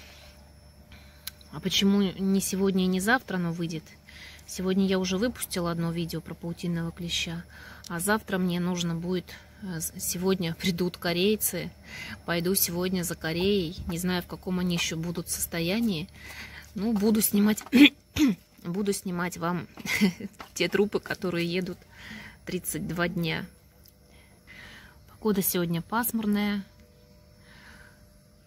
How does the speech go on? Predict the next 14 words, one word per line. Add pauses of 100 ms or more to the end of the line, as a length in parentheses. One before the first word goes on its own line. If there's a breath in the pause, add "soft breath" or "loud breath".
(300)
ярких
красок
на
суккулентах (380 loud breath)
мы
сейчас
не
увидим. (1300 loud breath)
Вот,
но
всё
равно
хотя
бы,